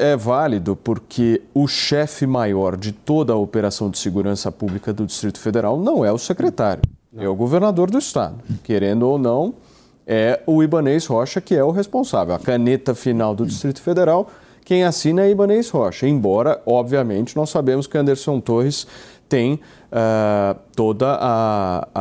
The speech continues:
Speaker 1: a incumbência de coordenar as políticas públicas relacionadas à segurança pública e é responsável também, assina junto. Mas o que eu tô querendo dizer é que, civilmente, né, Serrão, aí você pode
Speaker 2: Sim.
Speaker 1: talvez me ajudar nisso, a resposta final e a responsabilidade final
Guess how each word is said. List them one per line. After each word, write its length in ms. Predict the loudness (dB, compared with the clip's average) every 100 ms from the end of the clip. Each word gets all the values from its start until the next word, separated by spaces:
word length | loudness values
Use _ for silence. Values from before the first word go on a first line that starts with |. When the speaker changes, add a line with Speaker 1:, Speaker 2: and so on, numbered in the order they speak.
| -2
Speaker 1:
a 80 | 0
incumbência 680 | -2 0 0 2 0 0 -2
de 300 | 0 -2 -2
coordenar 420 | 0 -2 0 -2
as 120 | -2
políticas 440 | 0 -2 -2 -4 -2
públicas 400 | -2 -2 -2 -2
relacionadas 480 | 0 -2 -2 -2 0
à 80 |
segurança 440 | -2 0 0 0 -2
pública 360 | -2 -2 0 0
e 100 | 2
é 100 | 2
responsável 680 | -2 -2 -4 -2 -2 -2 0
também, 260 | 0 0
assina 400 | 0 -2 0 0
junto. 240 | 0 -6 -4
Mas 140 | -6
o 40 | -4
que 40 |
eu 60 | -6
tô 100 | -2
querendo 260 | -2 0
dizer 360 | 0 0 2 0
é 20 |
que, 220 | 0 -4 -4 -20 -16
civilmente, 1300 | -6 -4 0 2 2 2 2 4 4 2 2 -2 -2
né, 260 | 0 2 0
Serrão, 360 | 0 -2 0 0
aí 80 |
você 240 | 0 -2 -2
pode 320 | -2 -2 -4
Speaker 2:
Sim. 60 | -6 -4
Speaker 1:
talvez 360 | -2 0 -2 0
me 240 | 0 2
ajudar 520 | 2 0 0 0 0
nisso, 440 | 2 0 0 -2 -14 -20 -20 -20 _
a 80 | -4
resposta 560 | -2 -2 0 -2 0 -2
final 280 | 0 0 2
e 60 |
a 40 | 2
responsabilidade 920 | 0 -2 -4 -2 -2 -2 2 2 0
final 480 | -2 0 2 0